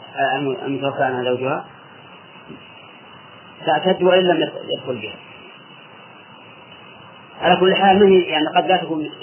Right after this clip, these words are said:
إلى ذاك الظهور، إلا أن القول الراجح أن المفارقة في غير، بغير الطلاق ليس عليها عدة، المخترعة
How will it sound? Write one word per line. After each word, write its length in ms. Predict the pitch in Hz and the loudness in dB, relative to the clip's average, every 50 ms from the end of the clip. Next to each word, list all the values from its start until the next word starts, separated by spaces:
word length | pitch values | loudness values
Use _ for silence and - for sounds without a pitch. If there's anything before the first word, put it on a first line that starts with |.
| - - - - - - | -16 -16 -16 -16 -16 -14
إلى 320 | 131 135 - 135 139 139 | -12 -12 -8 -4 -2 2
ذاك 240 | 147 143 139 - - | 2 2 0 -2 -12
الظهور، 480 | 123 117 - 131 117 131 143 165 175 175 - - - - - - - - - - - - - - - - - | -14 -10 -10 -8 -4 -2 0 0 -2 -2 -6 -20 -20 -20 -20 -20 -20 -20 -20 -20 -20 -20 -20 -20 -20 -12 -10
إلا 240 | 156 165 165 165 156 | -8 -2 0 0 0
أن 160 | 156 156 156 | 2 0 0
القول 280 | 147 143 - 160 160 147 139 127 | 0 0 2 4 4 4 4 4
الراجح 340 | 139 160 175 170 - - 160 | 4 4 4 4 0 -6 -4
أن 160 | 156 151 147 | -2 -2 -2
المفارقة 640 | 147 143 143 135 - 160 165 151 147 - 139 135 - - | -2 -2 -4 -2 0 0 0 0 -2 -4 -6 -8 -6 -6
في 120 | 143 139 | -4 0
غير، 200 | 139 139 127 127 - - | 0 0 -2 -4 -8 -12
بغير 280 | - 131 135 135 143 127 | -10 -6 -2 -2 -2 -4
الطلاق 440 | - 123 131 135 151 170 - - - - - - - - - - - - - - - - | -4 -6 -2 0 0 0 0 -4 -12 -20 -20 -20 -20 -20 -20 -20 -20 -20 -20 -20 -12 -2
ليس 200 | 147 147 139 - | -2 -2 -2 0
عليها 320 | 127 135 139 135 127 123 123 | -2 -2 0 0 -2 -2 -6
عدة، 280 | 120 101 - - - - - - - - - - - - - - - - - - - - - - - - - 135 | -8 -10 -12 -18 -18 -20 -20 -20 -20 -20 -20 -20 -20 -20 -20 -20 -20 -20 -20 -20 -20 -20 -20 -20 -20 -18 -10 -6
المخترعة 680 | 135 139 - - - 165 151 143 147 143 147 139 | -6 -6 -6 -4 0 0 0 2 2 0 -2 -2